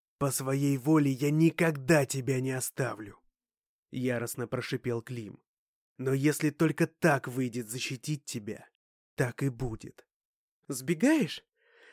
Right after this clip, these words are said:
Признайся, так и хочешь бросить меня? Или между тобой и Вереей что-то есть? Вы ведь давно знакомы?» повысила голос Дарья. Девушка утонула во внезапно вспыхнувшей ярости. Она ослепила Дарью,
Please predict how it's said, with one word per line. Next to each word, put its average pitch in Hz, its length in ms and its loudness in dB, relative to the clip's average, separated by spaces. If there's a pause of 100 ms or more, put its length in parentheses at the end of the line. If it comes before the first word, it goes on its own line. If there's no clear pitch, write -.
(120)
Признайся, 208 560 4
так 247 260 2
и 247 60 4
хочешь 214 400 6
бросить 185 400 8
меня? 151 280 2 (420)
Или 233 280 4
между 226 320 8
тобой 220 360 6
и 226 120 6
Вереей 226 320 8
что-то 247 300 4
есть? 202 420 4 (380)
Вы 220 180 6
ведь 226 200 4
давно 277 360 10
знакомы?» 190 560 6 (600)
повысила 123 520 2
голос 120 360 0
Дарья. 117 540 -4 (560)
Девушка 151 760 0
утонула 160 720 6
во 131 140 0
внезапно 135 640 0
вспыхнувшей 139 760 0
ярости. 120 840 -4 (500)
Она 135 420 0
ослепила 135 880 -4
Дарью, 104 540 -8